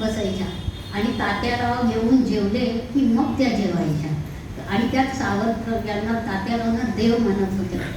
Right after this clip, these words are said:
त्यांची अबोल प्रीत होती. त्यांना ज्यात आनंद आहे, सुख आहे, तेच त्या करण्याचा सतत प्रयत्न करत असायच्या. अ, अ, थो-, आता म-, आणि मुलांच्या व-, म्हणतात ना, मुलांचं व-, वाढवण्यात तर सगळं काम, अ,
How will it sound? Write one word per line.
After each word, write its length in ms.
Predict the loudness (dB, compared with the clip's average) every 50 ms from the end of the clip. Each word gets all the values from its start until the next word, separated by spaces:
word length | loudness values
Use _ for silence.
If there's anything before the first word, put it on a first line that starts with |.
| -8 -8 -6
त्यांची 240 | -4 -2 -2 0 -2 0
अबोल 320 | 0 0 2 4 6 6 4
प्रीत 440 | 4 2 0 0 0 0 0 0 0
होती. 360 | 0 0 0 -2 -4 -4 -6 -8 -10 -12 -12 -12 -8 -4
त्यांना 400 | -2 0 0 2 2 2 4 4
ज्यात 240 | 4 4 2 2 0
आनंद 440 | 0 0 0 2 2 2 4 2 2
आहे, 240 | 2 0 -2 -2 -4
सुख 420 | -4 -6 -4 -4 -4 -4 -4 -2 0
आहे, 280 | 0 0 0 0 -2 -2 -4 -6 -8 -10 -10 -6 0
तेच 280 | 2 2 2 2 0
त्या 140 | 0 0 0 0 -2 -2 -4 -6 -6 -6 -6 -6 -4 -4
करण्याचा 400 | -2 -2 -2 -2 -2 -2 -2 -4
सतत 580 | -4 -4 -4 -4 -2 2 2 2 2 2 0 -2
प्रयत्न 380 | -2 0 -2 -2 -2 -2 -2
करत 280 | -2 -2 -2 -2 -2 -2
असायच्या. 460 | -2 -4 -4 -6 -6 -6 -6 -6 -8 -8 -8 -8 -10 -10 -10 -10 -10 -8 -4 -2
अ, 240 | 0 0 0 0 0
अ, 100 | -2 -2 0 2
थो-, 200 | 4 4 4 2
आता 280 | 0 -2 0 0 0 0
म-, 140 | 0 0
आणि 300 | 2 2 2 2 2 2
मुलांच्या 440 | 2 2 4 6 6 6 6 6 4
व-, 440 | 4 4 2 0 0 0 0 -2 -2 -6 -8 -8 -10 -10 -6
म्हणतात 300 | -4 -2 0 0 2 4
ना, 100 | 6 6
मुलांचं 480 | 6 6 4 4 6 6 6 6 6 2
व-, 280 | 2 2 0 0 2
वाढवण्यात 540 | 2 2 2 2 2 2 2 2 0 0 0
तर 80 | -2 0 0 -2 -6 -8 -10 -12 -12 -12 -12 -12 -8 -2
सगळं 340 | 0 0 0 4 4 4 4
काम, 340 | 4 4 4 4 4 4 4
अ, 300 | 2 0 -2 -4 -6 -6